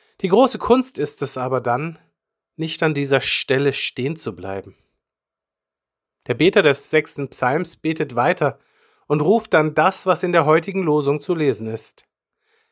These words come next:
„Wende dich, Herr, und errette meine Seele. Hilf mir um deiner Güte willen.“ Der Beter versucht, sich nicht zu entschuldigen.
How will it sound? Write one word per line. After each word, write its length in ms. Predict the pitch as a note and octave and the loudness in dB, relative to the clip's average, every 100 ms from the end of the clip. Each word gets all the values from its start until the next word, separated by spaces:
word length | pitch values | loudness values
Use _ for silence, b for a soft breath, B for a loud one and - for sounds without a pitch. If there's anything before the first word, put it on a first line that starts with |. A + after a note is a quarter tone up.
| _ _ _ - | _ _ _ 2
„Wende 340 | E3+ A3+ G#3+ | 6 6 6
dich, 300 | D#3 - - | 4 -2 2
Herr, 200 | E3 F#3 | 4 4
und 160 | F3+ E3 | 4 2
errette 460 | E3 D3+ F#3+ G#3+ | 2 4 4 4
meine 300 | F#3 F3 F3 | 4 4 2
Seele. 480 | D3+ F3 G3 C#3 - _ _ _ _ | 0 0 2 0 -2 _ _ _ _
Hilf 400 | - A3 B3+ - | 4 4 4 2
mir 160 | F#3+ F3 | 2 2
um 200 | F3 - | 0 0
deiner 580 | F3 A3 A#3 G#3 G#3 | 2 4 4 4 2
Güte 540 | D#3+ E3+ G3+ - F#3 D#3+ | 0 -6 -8 -4 -4 -2
willen.“ 400 | D#3 C3 A#2 G2+ _ _ _ _ _ _ _ _ _ _ _ _ _ _ - | -4 -4 -8 -16 _ _ _ _ _ _ _ _ _ _ _ _ _ _ -2
Der 80 | F3 | 2
Beter 340 | F3+ G#3 F3+ | 4 4 4
versucht, 480 | F3 D3+ E3 G#3 - | 4 2 0 -2 -4
sich 260 | D#3 - | -4 -4
nicht 280 | D3 D3+ - | -4 -6 -4
zu 80 | D3 | -4
entschuldigen. 640 | B2 - C3 C3 G#2 G2+ | -4 -2 -2 -2 -4 -8